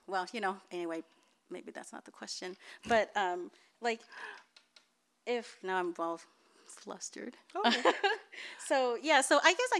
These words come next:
Speaker 1: I, I kept thinking about that. Um, uh, your book has to be a certain amount. Like, is there, like, did you, at some point, did you wanna just make it about one person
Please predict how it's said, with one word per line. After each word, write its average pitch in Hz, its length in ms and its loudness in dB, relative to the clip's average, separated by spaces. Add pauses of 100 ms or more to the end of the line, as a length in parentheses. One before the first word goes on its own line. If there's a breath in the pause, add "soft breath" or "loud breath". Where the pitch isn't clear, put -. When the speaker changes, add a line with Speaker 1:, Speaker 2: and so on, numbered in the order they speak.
(180)
Speaker 1:
I, 269 60 6
I 277 60 4
kept - 360 -2
thinking 294 320 0
about 202 380 2
that. 190 320 2 (440 loud breath)
Um, 180 640 0 (880 loud breath)
uh, 190 300 0 (1600)
your 226 120 -2
book 262 240 2
has 254 160 0
to - 80 -12
be 208 120 -6
a 196 40 -4
certain 196 280 -8 (160)
amount. 190 300 -2
Like, 208 200 -4
is 233 140 -2
there, 254 340 2
like, 208 280 -2 (460 soft breath)
did 226 160 -4
you, 247 80 -2
at 240 160 2
some 302 180 2
point, 233 360 -4
did 220 180 -8
you 226 80 -8
wanna 214 180 -6
just 196 200 -12
make 185 160 -8
it 196 40 -10
about 170 200 -10
one 175 140 -8
person 185 420 -16